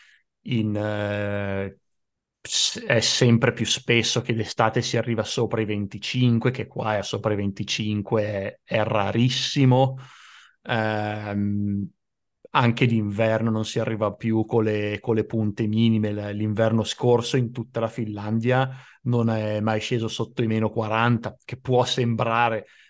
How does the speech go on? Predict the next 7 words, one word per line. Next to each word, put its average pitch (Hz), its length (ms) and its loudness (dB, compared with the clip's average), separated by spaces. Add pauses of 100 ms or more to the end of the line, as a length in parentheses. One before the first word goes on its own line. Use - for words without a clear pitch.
(160)
pazzesco 120 640 -4
da 113 120 2
dire, 123 300 2
però 110 280 0
qui 110 160 -4
c'è - 320 -4 (160)
che 131 260 -2